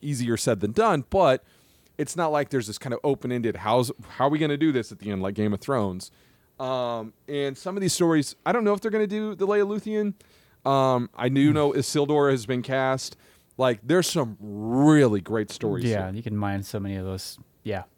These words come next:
Speaker 1: So, but I guess, like, there's all this. So, like, the Sun wrote books, and, like, maybe Amazon has the rights to the, the history of Middle-earth, but not the Silmarillion. It's a very confusing rights
Speaker 2: Listen,
Speaker 1: situation.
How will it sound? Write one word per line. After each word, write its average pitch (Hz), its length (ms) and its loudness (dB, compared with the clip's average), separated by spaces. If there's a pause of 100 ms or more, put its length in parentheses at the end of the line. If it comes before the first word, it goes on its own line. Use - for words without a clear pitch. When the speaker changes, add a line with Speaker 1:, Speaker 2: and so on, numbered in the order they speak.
(880)
Speaker 1:
So, 139 340 2 (140)
but 175 140 2
I 190 60 4
guess, 247 320 -4
like, 185 200 -8
there's 165 200 0
all 175 140 2
this. 180 260 -2 (560)
So, 180 160 0
like, 160 260 2
the 127 120 -2
Sun 202 400 0
wrote 220 240 2
books, 220 480 0
and, 147 180 0
like, 139 240 -2
maybe 151 300 0
Amazon 165 320 0
has 143 200 -2
the 120 120 -2
rights 120 540 -2
to - 140 -4
the, 101 320 0 (440)
the 117 100 -6
history 202 540 -6
of 220 80 -4
Middle-earth, 220 540 0
but 127 160 0
not 156 280 -2
the 202 60 -4
Silmarillion. 202 840 -2 (580)
It's 156 180 -2
a 156 60 4
very 202 400 2
confusing 135 680 -2
rights 120 380 -2
Speaker 2:
Listen, 135 140 -2
Speaker 1:
situation. 120 600 -2